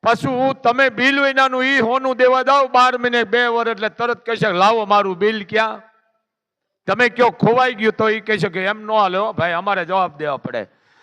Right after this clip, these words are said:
દસ પૈસાના કાગળની કિંમત છે, પણ તમારા ઇન્સાનની કિંમત નથી.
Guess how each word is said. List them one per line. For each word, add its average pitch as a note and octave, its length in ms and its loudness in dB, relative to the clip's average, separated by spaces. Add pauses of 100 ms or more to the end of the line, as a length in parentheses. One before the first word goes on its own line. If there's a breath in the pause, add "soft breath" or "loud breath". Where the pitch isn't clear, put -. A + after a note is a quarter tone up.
(300 soft breath)
દસ C#4+ 300 4 (160)
પૈસાના C4+ 520 4
કાગળની C4+ 680 4
કિંમત C4 400 0
છે, C4+ 180 4
પણ B3+ 300 2
તમારા B3+ 440 2
ઇન્સાનની A#3+ 760 0
કિંમત A3+ 540 0
નથી. F#3 400 0